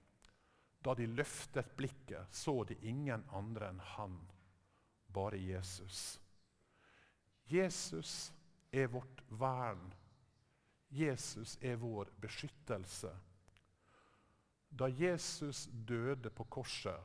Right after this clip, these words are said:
så revna forhenget i tempelet i to, og adgangen inn til det aller helligste ble åpna.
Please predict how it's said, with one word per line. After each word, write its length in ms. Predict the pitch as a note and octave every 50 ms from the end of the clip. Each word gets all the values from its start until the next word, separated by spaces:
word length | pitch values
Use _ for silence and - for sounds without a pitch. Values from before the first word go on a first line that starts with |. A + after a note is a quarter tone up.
| -
så 260 | - - - C#3+ C#3 C3 A#2 A#2+
revna 560 | C#3 C3+ C#3 C#3+ D3 D#3+ E3 D3+ C3 A2 G#2
forhenget 800 | - - - C3+ B2+ B2+ B2+ A2+ C3+ D3+ B2+ A2+ G#2 G#2 G#2+ A2
i 40 | - -
tempelet 580 | C#3+ B2+ G#2 F2+ - - - G#2 F#2+ F#2+ F2+
i 80 | G#2+ A2 F#2 -
to, 160 | - - D#3 C3+ A2 F#2+ F#2 - - - - - - - - - - - - - - - _ _ _ _ _
og 160 | - G#2+ -
adgangen 840 | - C3 C3+ C#3+ D#3+ D3+ D#3+ D#3+ G3 F#3 D#3 C3+ A#2 A2+ A2 A2+ G#2+ -
inn 320 | - G#3 F#3+ D#3 A#2+ G2+ G2 F#2+
til 140 | - C3+ A2+
det 80 | A2 - - -
aller 420 | D#3+ E3 B2+ G#2+ G2+ G2 F#2+ G2 - - -
helligste 720 | A2+ A2+ B2 C3 B2+ B2+ A#2+ - - - - - G2+ G2 F#2+ F#2+ F#2+
ble 180 | G2+ G#2+ G#2 G2+ - -
åpna. 520 | G#2+ A2 A#2+ A#2 - - - A2 F#2 F2